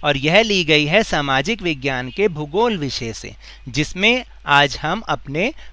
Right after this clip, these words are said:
पर्यावरण के बारे में कुछ समझेंगे, कुछ बातें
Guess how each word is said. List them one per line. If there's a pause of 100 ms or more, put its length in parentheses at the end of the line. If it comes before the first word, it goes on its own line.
(140)
पर्यावरण
के
बारे
में (280)
कुछ (220)
समझेंगे, (100)
कुछ
बातें